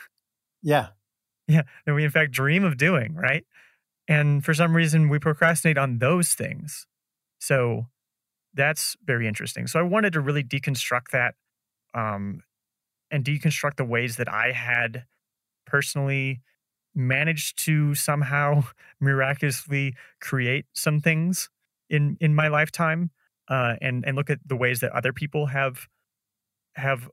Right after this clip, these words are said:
Speaker 2: overcome certain mental barriers or, or, um, paralyzing thought patterns, and develop a, a, a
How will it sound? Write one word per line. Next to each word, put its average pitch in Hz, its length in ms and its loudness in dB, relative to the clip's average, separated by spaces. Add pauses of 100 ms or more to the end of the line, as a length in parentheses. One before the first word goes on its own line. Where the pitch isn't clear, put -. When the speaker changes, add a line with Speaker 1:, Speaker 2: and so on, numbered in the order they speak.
Speaker 2:
overcome 143 640 -2
certain 143 340 -2
mental 131 260 -2
barriers 127 680 0
or, 110 380 -6
or, 117 440 -8 (520)
um, 107 420 -10 (400)
paralyzing 117 680 -6
thought 120 320 -8
patterns, 120 640 -6 (460)
and 131 440 -4 (420)
develop 151 360 0
a, 151 60 -2 (220)
a, 127 260 2 (920)
a 120 480 -4